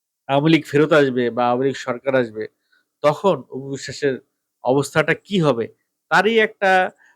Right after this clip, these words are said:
মোটামুটি আলটিমেটাম বলা যায় সাইমন সাদিক, আহ, অপু বিশ্বাসকে দিয়ে রাখলেন যে, "ভবিষ্যতে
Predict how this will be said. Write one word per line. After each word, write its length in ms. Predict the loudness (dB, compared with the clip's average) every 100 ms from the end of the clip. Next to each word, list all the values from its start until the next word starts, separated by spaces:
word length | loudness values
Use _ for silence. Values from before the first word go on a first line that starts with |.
| _
মোটামুটি 760 | -8 -4 -2 -2 -2 -2 -4 -6 -12 _ _ _ -2
আলটিমেটাম 720 | 0 2 0 0 -2 -4 -8 -20 _ _
বলা 200 | -2 0
যায় 200 | 0 -4
সাইমন 320 | -6 -8 -8
সাদিক, 360 | -10 -12 -14 -18 _ _ _ _ _ _
আহ, 120 | -12
অপু 220 | -8 -2
বিশ্বাসকে 460 | -2 0 -4 -4 -8
দিয়ে 340 | -2 4 6
রাখলেন 360 | 6 0 -6 -20 _ _ _ _ _ _
যে, 100 | -14
"ভবিষ্যতে 720 | -8 -6 -2 -2 0 0 -2